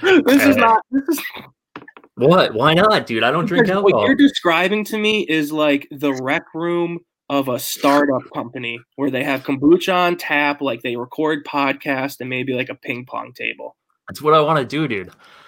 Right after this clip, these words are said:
Speaker 1: All
Speaker 2: I
Speaker 1: right.
Speaker 2: mean, I,
Speaker 1: Do
Speaker 2: I'd
Speaker 1: you
Speaker 2: rather,
Speaker 1: disagree
Speaker 2: I'd
Speaker 1: that that doesn't sound like a startup company, like a small owned business that, like, has, like, yeah, and then you come to the kombucha room every Friday and we all, like, like, talk
Speaker 2: Yeah.
Speaker 1: about our week?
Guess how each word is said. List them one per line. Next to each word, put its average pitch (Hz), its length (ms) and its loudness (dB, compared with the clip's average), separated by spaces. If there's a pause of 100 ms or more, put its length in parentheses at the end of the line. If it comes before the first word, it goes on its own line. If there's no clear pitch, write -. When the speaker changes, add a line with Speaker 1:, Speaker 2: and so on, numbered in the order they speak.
(240)
Speaker 1:
All - 100 -18 (1040)
Speaker 2:
I 143 120 0
Speaker 1:
right. 170 200 4
Speaker 2:
mean, 123 160 0
I, 135 120 2
Speaker 1:
Do 143 200 2
Speaker 2:
I'd 185 100 6
Speaker 1:
you 196 80 6
Speaker 2:
rather, 151 120 4
Speaker 1:
disagree - 440 0
Speaker 2:
I'd 202 80 0
Speaker 1:
that - 80 -6
that 175 180 -2
doesn't 170 220 -2
sound 160 240 -2
like 156 120 -2
a 147 60 -2
startup 147 480 -2
company, 170 400 -4
like 139 160 -2
a 175 80 -4
small 139 440 -2
owned 139 280 -2
business 147 420 -4
that, 131 160 -2
like, 131 240 -2
has, 143 240 -2
like, 135 220 -4 (340)
yeah, 170 280 6
and 135 100 0
then 151 100 2
you 151 100 0
come 160 220 -4
to 143 60 -4
the 143 80 -2
kombucha 156 600 -2
room 147 380 0
every 139 380 0
Friday 170 560 2
and 143 80 0
we 139 140 2
all, 143 200 2
like, 139 300 0 (400)
like, 131 180 -6
talk 143 240 -4
Speaker 2:
Yeah. 139 40 -6
Speaker 1:
about 135 180 -2
our 135 160 -4
week? 139 260 2